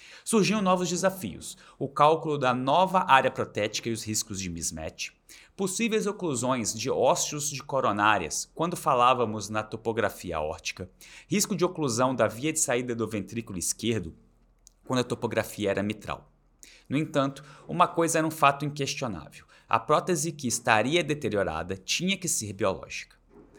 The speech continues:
O procedimento valve em valve era impossível de ser realizado em próteses mecânicas que apresentassem algum grau de disfunção.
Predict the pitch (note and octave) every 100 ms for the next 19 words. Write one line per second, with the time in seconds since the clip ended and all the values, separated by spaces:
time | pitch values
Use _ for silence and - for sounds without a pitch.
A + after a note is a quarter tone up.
0 | - A#2 D3+ F3+ E3+ G3+ A3+ E3+ C3 D#3
1 | D#3 D#3 A2 G2+ G2 G2 - - - C#3+
2 | D3+ D3 G#3+ A#3 G3 - D#3+ F3+ D3 B2+
3 | - A#2+ A#2+ G#2 F#2+ G#2+ A2 F#2+ A2 G#2
4 | G#2 A2 - A#2 - - A#2 A#2+ A#2+ C3
5 | - - - F3 F3 D3+ B2 A#2 A#2+ -
6 | C3+ - B2 A#2+ E3 B2 A2 G#2 G#2+ F#2+
7 | G#2+ - B2+ C#3+ - -